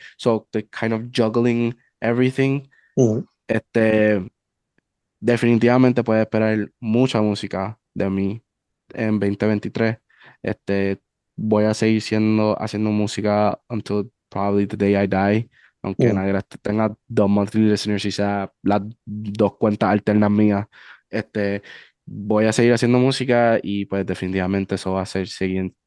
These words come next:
Speaker 1: seguir siendo true para el veinte veintitrés. Y, pues, sí, aunque tengo ese E P,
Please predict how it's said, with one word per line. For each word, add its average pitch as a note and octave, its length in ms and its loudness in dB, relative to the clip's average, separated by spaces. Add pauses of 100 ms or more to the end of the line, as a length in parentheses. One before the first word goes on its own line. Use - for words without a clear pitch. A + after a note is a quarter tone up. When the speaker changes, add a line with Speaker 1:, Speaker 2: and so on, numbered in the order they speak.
(320)
Speaker 1:
seguir G2 260 -4
siendo G#2+ 300 0
true A2 420 -2 (380)
para F#2+ 140 0
el F#2+ 60 0
veinte F#2+ 260 -4
veintitrés. G#2 560 -4 (400)
Y, F#2 540 -4
pues, - 200 -12
sí, F#2 180 -6
aunque F2+ 260 -8
tengo G2 220 0
ese A2 200 0
E G#2+ 160 -2
P, A2 400 0